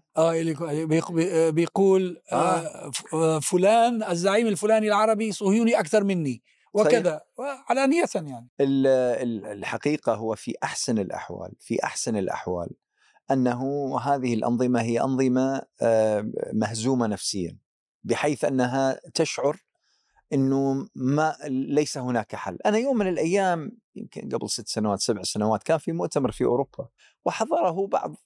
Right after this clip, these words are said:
Speaker 2: سابقين واللاحقين من وزراء الخارجية والسفراء والمسؤولين و-، وغير ذلك، يعني بدون ذكر أسماء، بعضهم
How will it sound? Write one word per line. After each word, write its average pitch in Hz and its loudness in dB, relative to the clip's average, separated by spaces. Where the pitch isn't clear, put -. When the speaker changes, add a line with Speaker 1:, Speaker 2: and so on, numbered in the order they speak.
Speaker 2:
سابقين 170 0
واللاحقين 131 0
من 156 -6
وزراء 120 2
الخارجية 110 0
والسفراء 110 0
والمسؤولين 107 -4
و-، 98 -2
وغير 98 0
ذلك، 98 0
يعني - -8
بدون 139 -6
ذكر 110 0
أسماء، 120 -2
بعضهم 107 -2